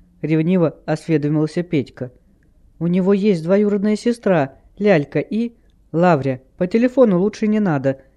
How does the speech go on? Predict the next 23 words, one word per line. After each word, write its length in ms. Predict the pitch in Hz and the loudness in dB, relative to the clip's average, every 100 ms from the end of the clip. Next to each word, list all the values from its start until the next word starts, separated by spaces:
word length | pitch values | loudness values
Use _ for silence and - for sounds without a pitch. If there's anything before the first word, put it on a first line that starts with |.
| _ | _
Дело 280 | 151 165 143 | -2 2 2
серьезное". 720 | 135 135 143 180 170 131 123 - _ _ _ - | 0 -4 0 -2 -2 -4 -6 -12 _ _ _ -8
"Более 340 | 165 226 233 | 0 2 2
чем. 380 | 226 - 165 165 - _ _ | 0 -2 -2 -2 -10 _ _
Черт, 420 | - 175 151 - _ _ _ | -8 -2 -2 -4 _ _ _
а 120 | - 170 | -8 0
когда 340 | 214 208 226 | 0 4 4
ты 140 | 175 | 4
на 140 | 170 185 | 2 4
дачу 260 | 190 170 | 2 2
едешь?" 500 | 160 147 131 127 - _ _ _ | -2 -2 -2 -4 -12 _ _ _
"Как 200 | - 208 | -6 -4
только 280 | 240 247 247 | -2 0 2
мама 280 | 226 226 180 | 2 2 0
появится. 600 | 170 170 156 143 - 151 - _ | -2 0 0 0 -4 -10 -10 _
Ой, 240 | 202 208 196 - _ 196 | 2 2 0 -10 _ 0
вот, 240 | 226 208 | 0 2
кажется, 480 | 202 175 170 - 180 | 0 0 0 0 0
она. 260 | 180 143 - _ - | 0 -2 -6 _ -4
Подожди, 420 | 185 220 185 160 | 0 0 0 -2
я 100 | 160 | -2
все 220 | - 156 | -2 -2
узнаю". 480 | 175 165 151 120 | -2 -2 -2 -2